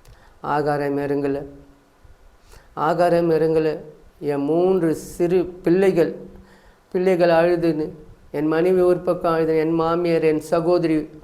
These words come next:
எல்லாம் அழுதுன்னு இருக்கிறார்கள். "சார், என் தம்பியை விட்டுருங்க." அப்போ கூட போலீஸ் அதிகாரிகள் விடல. பிரியமானவர்களே,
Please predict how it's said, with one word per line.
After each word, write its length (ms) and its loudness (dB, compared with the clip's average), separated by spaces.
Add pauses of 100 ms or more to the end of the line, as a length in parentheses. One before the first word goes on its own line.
(200)
எல்லாம் 440 -2
அழுதுன்னு 280 -2
இருக்கிறார்கள். 540 -8
"சார், 380 -4 (240)
என் 260 -8
தம்பியை 360 -4
விட்டுருங்க." 400 -10 (640)
அப்போ 300 -2
கூட 200 -2
போலீஸ் 440 -4
அதிகாரிகள் 580 -4 (200)
விடல. 400 -4
பிரியமானவர்களே, 960 -8